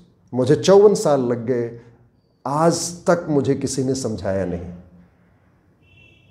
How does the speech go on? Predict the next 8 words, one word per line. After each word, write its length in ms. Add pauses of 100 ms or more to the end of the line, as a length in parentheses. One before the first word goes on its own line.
(600)
मैं 520 (360)
मनुकूल 560 (1300)
वर्कशॉप 560
लेता 240
हूँ, 280
सेमिनार्स 680
लेता 260
हूँ, 360